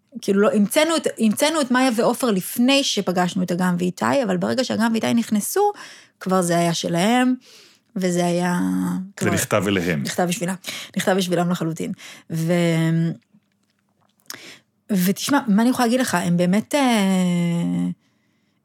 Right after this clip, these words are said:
Speaker 1: הם בעיניי שניהם עושים עבודה מ-, מדהימה, ואמיצה נורא.
Speaker 2: מה הוציא מהם את הצבע הזה שלא הכרתי קודם?
Speaker 1: אגם, ב-, בתפיסה שלי, אה, יש עניין עם זה שהיא הרי הכי יפה בעולם.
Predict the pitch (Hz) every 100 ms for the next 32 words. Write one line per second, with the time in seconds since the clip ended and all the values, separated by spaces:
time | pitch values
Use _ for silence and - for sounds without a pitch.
0 | _ 196 190 185 190 254 - 214 247 -
1 | 240 226 185 190 220 208 208 185 175 180
2 | 170 165 214 269 _ _ _ _ _ -
3 | - - 170 175 170 185 - 226 196 160
4 | 202 - _ _ _ - 107 131 156 -
5 | 135 135 127 127 117 113 110 - 110 92
6 | 101 90 90 95 101 104 90 85 85 82
7 | 80 78 85 _ _ _ _ _ _ _
8 | _ _ _ _ _ _ _ _ _ _
9 | - - _ _ _ _ _ _ _ -
10 | 190 240 247 294 285 _ _ _ - 196
11 | 208 - 190 180 208 - 262 - 202 202
12 | 233 233 - 190 170 170 165 165 165 165
13 | - - 233 240 220 214 185 190 - 185
14 | 185 185 - 240 - 185 180 170 185 196